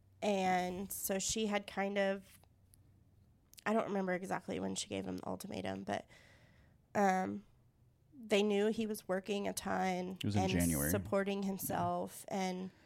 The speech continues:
Speaker 1: I think they just felt sorry for him. Like, he's doing so, and I did nothing.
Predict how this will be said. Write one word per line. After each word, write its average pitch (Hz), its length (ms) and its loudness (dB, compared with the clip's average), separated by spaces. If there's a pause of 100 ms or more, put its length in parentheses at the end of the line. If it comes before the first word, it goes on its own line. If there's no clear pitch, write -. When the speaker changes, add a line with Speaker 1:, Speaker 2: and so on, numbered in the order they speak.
(360)
Speaker 1:
I 208 80 2
think 285 180 2
they 339 100 4
just 214 220 -2
felt - 160 0
sorry 190 400 2
for - 180 -12
him. 190 340 -6
Like, - 300 -4 (640)
he's 220 240 2
doing 269 260 4
so, - 300 2 (140)
and 240 360 4
I 226 140 8
did 214 160 4
nothing. - 400 -2